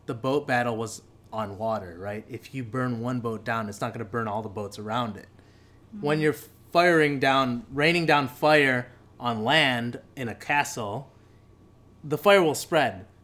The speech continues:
Speaker 1: These, these dragons can't suck the fire back up, and it'll spread. Like,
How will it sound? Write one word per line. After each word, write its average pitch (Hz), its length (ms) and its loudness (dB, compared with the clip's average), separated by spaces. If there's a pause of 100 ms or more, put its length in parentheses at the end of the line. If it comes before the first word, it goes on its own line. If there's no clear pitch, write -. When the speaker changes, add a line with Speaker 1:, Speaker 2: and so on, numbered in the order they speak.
Speaker 1:
These, 156 260 -2
these 151 200 -2
dragons 156 420 4
can't 147 240 -4
suck - 280 -2
the 135 100 -4
fire 147 280 0
back 117 300 -2
up, 139 340 -2
and 143 140 -4
it'll 143 220 2
spread. 120 560 0
Like, 131 400 -4